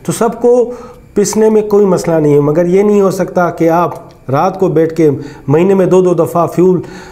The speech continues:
जो है वो, अ, बढ़ाते जाएं और फिर साथ एक न कि घबराना नहीं है। हम तो नहीं घबरा रहे हैं, but आपके फ्यूल के जो voltage हैं वो हम घबराने पे मजबूर कर रहे हैं। अगर आप चाहते हैं जनाब, ये एक आम आवाम,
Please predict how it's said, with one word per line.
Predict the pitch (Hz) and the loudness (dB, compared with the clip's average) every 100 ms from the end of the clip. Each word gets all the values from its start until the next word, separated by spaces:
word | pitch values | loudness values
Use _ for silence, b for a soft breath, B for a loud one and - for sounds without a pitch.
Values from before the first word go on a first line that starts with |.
| B | B
जो | 139 170 | 0 0
है | 151 175 | 2 -2
वो, | 156 170 143 | 0 0 0
अ, | 110 131 127 123 110 - 131 | -2 -6 -6 -6 -8 -10 -4
बढ़ाते | 139 151 202 | -4 -2 -2
जाएं | 165 180 170 | 0 0 0
और | 139 135 | -2 -2
फिर | 180 | -4
साथ | 180 175 143 | 0 -2 0
एक | 151 160 | -2 0
न | 151 | -2
कि | 156 139 | 0 -2
घबराना | 127 127 139 131 | 0 0 0 0
नहीं | 127 123 | 0 -2
है। | 107 90 B B - | -4 -8 B B -6
हम | 185 220 | -2 0
तो | 220 | 0
नहीं | 214 226 208 | 0 0 0
घबरा | 156 139 131 | 0 0 0
रहे | 131 | -2
हैं, | 147 139 B B | -4 -8 B B
but | 151 156 | -2 0
आपके | 156 151 160 | -2 0 -2
फ्यूल | - 180 196 190 | 0 0 2 2
के | 170 | 0
जो | 147 151 | 2 2
voltage | 135 107 120 185 196 226 131 | 2 0 -2 0 2 0 0
हैं | 147 147 - - | -4 -6 -16 -4
वो | 185 | 0
हम | 190 202 | 0 0
घबराने | 170 156 156 185 | -2 0 0 0
पे | 208 | 0
मजबूर | 202 170 208 226 | 0 0 0 0
कर | 127 110 | 0 -4
रहे | 110 | -6
हैं। | 107 B B B - | -10 B B B -2
अगर | 160 185 | 0 2
आप | 175 | 0
चाहते | - 185 185 240 226 | -2 -2 -2 -2 -2
हैं | 196 202 180 - - | 0 -2 -4 -10 -12
जनाब, | 131 135 139 117 | -4 -2 -2 -2
ये | 135 220 226 220 | 0 4 4 2
एक | 202 208 208 | 2 0 0
आम | 156 175 202 | -2 0 0
आवाम, | 175 156 135 131 | 0 0 -2 -6